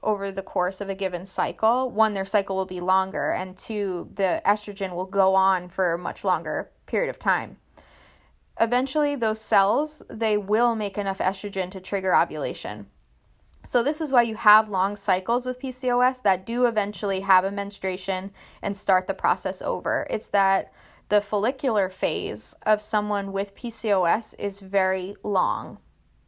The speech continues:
Commonly prescribed androgen suppressing drugs like spironolactone, or commonly known as Spiro, they can help deal with the symptoms of androgen excess,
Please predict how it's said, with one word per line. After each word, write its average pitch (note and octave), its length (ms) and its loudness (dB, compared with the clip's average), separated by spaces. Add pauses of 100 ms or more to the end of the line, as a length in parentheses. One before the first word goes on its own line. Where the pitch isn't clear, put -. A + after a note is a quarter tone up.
(960)
Commonly C#4+ 760 2
prescribed A#3+ 680 4
androgen A3+ 560 -2
suppressing A3 540 -2
drugs D3 640 -2
like F#3 380 2
spironolactone, G3 1500 0
or F3+ 320 -2
commonly F#3+ 340 -4
known F#3 140 -6
as F#3+ 100 -8
Spiro, F3+ 680 0 (680)
they A#3+ 160 2
can D4+ 180 -4
help C4 320 0
deal G#3+ 240 2
with G#3 140 -2
the F#3+ 100 -4
symptoms G#3 540 -4
of G3+ 80 -2
androgen G3 520 -4
excess, - 680 -4